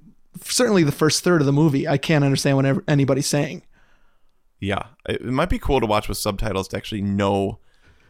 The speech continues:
Speaker 2: what they're saying. Um, I
Speaker 1: Yeah.
Speaker 2: also love him in, uh, Inception, dude.
Speaker 1: Oh, great in Inception. He's
Speaker 2: So
Speaker 1: also
Speaker 2: good.
Speaker 1: great in Venom, which is another very
Speaker 2: Okay.
Speaker 1: strange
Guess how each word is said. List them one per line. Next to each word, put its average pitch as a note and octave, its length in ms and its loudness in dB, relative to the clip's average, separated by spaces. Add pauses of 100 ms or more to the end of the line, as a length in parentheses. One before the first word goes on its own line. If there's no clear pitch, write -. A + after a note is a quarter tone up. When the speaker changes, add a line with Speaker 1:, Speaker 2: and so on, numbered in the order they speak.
Speaker 2:
what A2 240 0
they're G2 160 0
saying. G2+ 440 -4 (280)
Um, G#2+ 400 2 (260)
I B2+ 100 4
Speaker 1:
Yeah. B2+ 200 4
Speaker 2:
also A#2+ 160 2
love G2+ 260 0
him G2 320 -2
in, F#2+ 360 -2
uh, F#2+ 240 -2 (220)
Inception, F2+ 680 -4
dude. C#2 280 -6 (220)
Speaker 1:
Oh, C#3 340 2 (340)
great D#3 420 2
in D3+ 120 0 (140)
Inception. C#3 680 0 (280)
He's G3+ 260 0
Speaker 2:
So A#3+ 80 2
Speaker 1:
also B3 360 2
Speaker 2:
good. E3 120 -2
Speaker 1:
great F#3 400 2
in D#3 220 0
Venom, C#3 640 0 (540)
which D3+ 180 0
is D3 120 2
another E3 380 4
very D3+ 580 2 (100)
Speaker 2:
Okay. D3 40 2
Speaker 1:
strange D3+ 1200 0